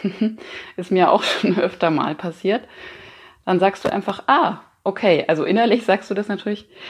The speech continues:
ich hab jetzt da irgendwie einfach automatisch weitergezählt, ich bin im Autopiloten, okay, annehmen und einfach von vorne bei der eins wieder anfangen.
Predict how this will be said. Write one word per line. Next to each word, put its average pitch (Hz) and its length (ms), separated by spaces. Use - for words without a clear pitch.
ich - 160
hab 180 140
jetzt - 300
da 165 200
irgendwie 160 520
einfach 156 320
automatisch 233 600
weitergezählt, 214 680
ich - 140
bin 175 120
im 160 160
Autopiloten, 170 840
okay, 254 480
annehmen 190 800
und 233 200
einfach 156 300
von 220 200
vorne 165 300
bei 175 120
der 190 180
eins 135 320
wieder 185 220
anfangen. 196 440